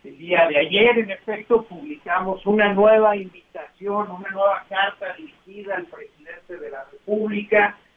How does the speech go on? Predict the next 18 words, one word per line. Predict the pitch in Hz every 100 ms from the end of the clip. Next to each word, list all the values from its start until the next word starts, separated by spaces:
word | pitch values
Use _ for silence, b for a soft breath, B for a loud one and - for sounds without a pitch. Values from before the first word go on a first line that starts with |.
| _ _ -
en | 208 196
donde | 226 262 277 247 -
le | 349
pedimos | - 349 339 262 262 233 - - _ _ _ -
trabajar | 180 175 170 - 202 214
juntos | - - 233 254 - - 226 220 - _ _
por | 202 208 214 220 214 - _ _
la | 180 202 202
construcción | 202 190 - - - - 170 175
de | 170 160
un | 160 165
plan | 160 160 165
con | 156 147
estas | 143 - -
características. | - - - 143 - - - 180 190
Y |
proponemos, | 202 214 208 254 285 285
Pamela, | 254 247 247 254 -